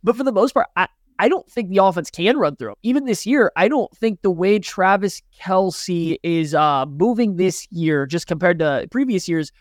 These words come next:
I don't know if you can run the offense through him. Can he still be this team's best receiving option? Yes. Can he still be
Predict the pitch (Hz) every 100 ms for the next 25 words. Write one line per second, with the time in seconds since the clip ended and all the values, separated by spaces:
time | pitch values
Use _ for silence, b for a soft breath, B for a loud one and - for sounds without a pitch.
0 | _ - 190 277 214 220 190 196 185 185
1 | 175 165 175 156 - 156 - 190 196 -
2 | - 202 190 185 170 180 - 185 160 120
3 | 131 151 - - 160 - 180 170 151 151
4 | 139 175 151 104 - 160 151 - 185 175
5 | 151 170 170